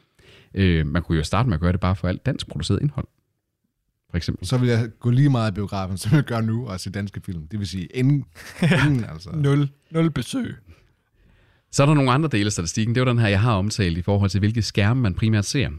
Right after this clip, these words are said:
Speaker 1: Og den interessante ting, man bare lige kan fremhæve, det er, for de femten til femogtyve-årige,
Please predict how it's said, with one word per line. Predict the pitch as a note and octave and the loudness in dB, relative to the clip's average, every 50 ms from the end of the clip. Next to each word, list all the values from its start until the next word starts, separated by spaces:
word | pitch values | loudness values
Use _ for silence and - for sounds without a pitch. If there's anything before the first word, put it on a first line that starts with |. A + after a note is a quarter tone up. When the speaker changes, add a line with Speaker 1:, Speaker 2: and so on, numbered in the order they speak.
| - - - _ _ - | -14 -18 -20 _ _ -4
Speaker 1:
Og | G#2+ G2+ - _ _ - | -4 -4 -4 _ _ 2
den | B2 A#2+ | 4 4
interessante | B2 A#2 - B2 - D3+ D3+ C#3 G#2 | 4 4 2 0 0 2 2 0 0
ting, | F2 - A#2 A2 | 0 -2 0 0
man | G#2 E2+ | 0 0
bare | D2+ F2 F#2+ | 0 0 0
lige | G2+ | 0
kan | - G2+ | 0 -2
fremhæve, | - - G2 G#2 G#2+ G#2 G2 | -2 0 2 2 4 2 2
det | - A#2 A#2 | 2 2 4
er, | A2+ A2+ | 4 2
for | A2+ - A2+ | 2 2 0
de | G#2 G#2+ G2+ G2 - - | 0 0 0 -2 -2 0
femten | - C#3 E3 E3+ - B2+ | 0 2 2 2 0 -2
til | - C3+ | -2 -2
femogtyve-årige, | - F#3 F3 G#2+ E2+ - F2 D#2+ D2 C#2 B1 C2 | 0 0 2 2 0 0 0 0 0 0 -2 -4